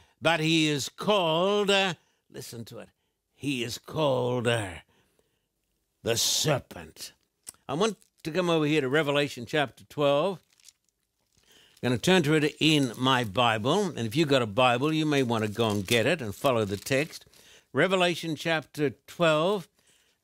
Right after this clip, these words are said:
and verses seven to nine. Are you listening? Li-, just listen to this. This is sort of amazing. Revelation chapter twelve, verses seven to nine. War broke out in heaven.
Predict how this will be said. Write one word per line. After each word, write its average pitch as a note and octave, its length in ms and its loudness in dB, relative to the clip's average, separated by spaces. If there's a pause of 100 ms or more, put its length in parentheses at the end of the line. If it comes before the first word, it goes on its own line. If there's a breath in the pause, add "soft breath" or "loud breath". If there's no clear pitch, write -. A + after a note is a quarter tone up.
and D3 240 2
verses D#3 580 -2 (120)
seven D#3+ 680 -2 (220)
to C#3+ 120 2
nine. A2+ 420 0
Are C#3 180 0
you C#3 200 0
listening? C3+ 640 -4
Li-, E3+ 140 -2
just - 280 0
listen G2+ 260 -4
to F#2 60 -8
this. F2 220 -14
This D#3+ 180 -4
is G#2 100 -8
sort A2 220 -6
of E2+ 80 -14
amazing. - 480 -16 (800 soft breath)
Revelation F#3 540 0
chapter D#3 440 0
twelve, D3+ 440 2
verses C3+ 360 -2
seven C3 300 -2
to A#2 80 -4
nine. B2 240 -2 (420 soft breath)
War F3 360 2
broke F3 340 -2
out C#3 180 2
in A#2 120 -8
heaven. F2+ 400 -10